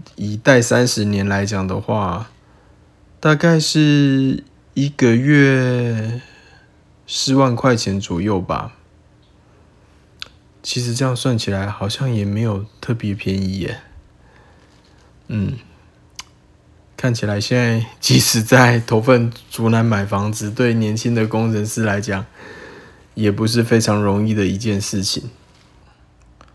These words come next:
虽然头份竹南的房子一坪要三十一到四十六万，刚刚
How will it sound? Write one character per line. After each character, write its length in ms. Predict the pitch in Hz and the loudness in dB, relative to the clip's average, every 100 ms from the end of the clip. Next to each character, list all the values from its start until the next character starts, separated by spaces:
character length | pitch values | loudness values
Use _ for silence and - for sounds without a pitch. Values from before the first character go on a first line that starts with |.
| _ _ _ _ | _ _ _ _
虽 240 | - - | -8 0
然 400 | 165 156 139 143 | 2 2 2 0
头 200 | 143 123 | -2 -4
份 200 | 131 151 | 0 0
竹 200 | 135 127 | 0 -2
南 200 | 123 123 | -2 -2
的 140 | 123 120 | -2 -4
房 500 | 120 - - 107 117 | -8 -12 -6 -4 -2
子 440 | 117 113 104 101 113 _ _ _ _ _ _ _ _ _ _ _ _ _ _ _ | -4 -2 -4 -4 -10 _ _ _ _ _ _ _ _ _ _ _ _ _ _ _
一 160 | - 143 | -2 -2
坪 260 | - 113 | -2 -2
要 300 | 120 127 120 | 0 0 -2
三 320 | 117 - 123 131 | -4 -2 -2 -2
十 180 | - | -2
一 180 | 101 113 | -2 -2
到 200 | 113 120 | 0 -2
四 160 | 120 117 | 0 -2
十 180 | - 104 | -2 -2
六 220 | 113 101 | 0 0
万， 420 | 107 104 98 113 - | 0 -2 -4 -8 -6
刚 180 | 135 | -4
刚 480 | 135 143 143 147 185 | -2 0 0 -2 -4